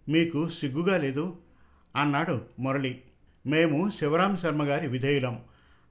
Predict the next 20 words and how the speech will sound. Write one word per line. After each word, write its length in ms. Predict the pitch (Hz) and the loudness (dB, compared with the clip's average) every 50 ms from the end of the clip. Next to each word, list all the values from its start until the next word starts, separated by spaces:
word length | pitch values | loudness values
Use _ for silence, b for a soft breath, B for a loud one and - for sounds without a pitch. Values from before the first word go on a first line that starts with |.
| - 139 | -2 0
హంతకుడు 400 | 143 160 165 - 226 226 214 175 | 0 0 2 0 0 2 0 2
దొరికాక 400 | 143 156 151 - 185 175 175 - | 2 0 0 2 0 0 0 0
కూడా 180 | 165 165 196 | 0 2 4
ఆ 120 | 180 151 143 | 4 4 4
అమ్మాయి 380 | 131 127 143 156 185 185 143 131 131 139 | 4 2 0 0 0 0 0 -2 -2 0
ఏవో 380 | 135 147 156 160 170 160 131 113 | 2 4 4 4 4 2 0 -2
అనుమానాలంటూ 760 | - 127 131 143 156 165 165 165 156 143 135 127 123 143 165 | -4 -4 -2 0 2 2 2 4 2 2 0 -2 -4 -6 -4
వీడియో 300 | 135 139 143 143 151 147 | -2 -2 0 2 0 0
చేసింది, 580 | 147 131 123 120 - 127 123 123 120 120 - b b b b b b b b b b | 0 -4 -8 -8 -6 -8 -6 -6 -8 -10 -12 b b b b b b b b b b
అందువల్ల 440 | - 147 156 160 147 143 151 180 196 | 0 0 2 2 2 2 2 0 0
విచారణ 420 | 165 131 131 - 170 170 160 143 135 | 0 -2 0 2 2 2 2 0 0
ఆలస్యమవుతుంది. 1000 | 147 151 139 131 139 143 - - 143 135 131 131 135 127 123 123 120 120 120 b b b b b b b - | 0 0 0 -2 -2 -4 -4 -4 -4 -4 -2 -4 -4 -4 -4 -4 -6 -8 -10 b b b b b b b 0
ఆ 140 | 143 156 156 | 2 2 2
కోపంతో 560 | - - 202 - - 202 180 175 185 208 202 | 2 0 0 0 0 -2 -4 -2 -2 -2 -2
బెదిరిద్దామని 580 | 135 139 147 147 151 165 151 156 139 156 170 151 | 0 0 0 0 0 0 0 0 0 0 0 0
వెళ్ళాం, 340 | 123 123 123 127 120 113 - b b b b b b b b | -2 -2 -2 -4 -4 -6 -10 b b b b b b b b
దాడి 400 | 135 131 151 156 170 170 170 - | -2 2 2 4 4 2 2 0
చేసే 180 | 190 175 - 175 | -4 -2 0 -2
ఉద్దేశం 520 | 143 139 135 135 139 131 - 175 165 127 | -2 -2 0 -2 -4 -2 -2 -4 -2 -2
లేదు," 400 | 120 123 127 131 123 127 127 127 | -2 0 -2 -2 -2 -4 -6 -6